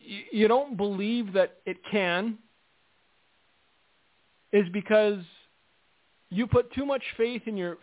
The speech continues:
fellow man and in the infrastructure that has been created in this country.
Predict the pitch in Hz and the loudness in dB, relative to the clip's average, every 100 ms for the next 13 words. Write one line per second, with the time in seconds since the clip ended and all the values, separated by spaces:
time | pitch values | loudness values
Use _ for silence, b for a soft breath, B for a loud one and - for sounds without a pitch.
0 | - 202 226 214 185 175 196 175 180 208 | 0 2 4 2 0 -4 -2 -4 -6 -4
1 | 185 180 185 - 285 - 196 - - 147 | -2 -2 -4 -4 -4 -4 -6 -6 -4 -4
2 | - 131 95 - _ _ _ _ _ _ | -4 -18 -18 -20 _ _ _ _ _ _
3 | _ _ _ _ _ _ _ _ _ _ | _ _ _ _ _ _ _ _ _ _
4 | _ _ _ _ - 190 185 190 165 190 | _ _ _ _ 0 2 4 2 0 0
5 | 185 - 202 208 214 185 165 165 - 175 | 0 -4 -4 -2 0 -2 -2 -4 -6 -6
6 | 165 135 85 | -6 -8 -14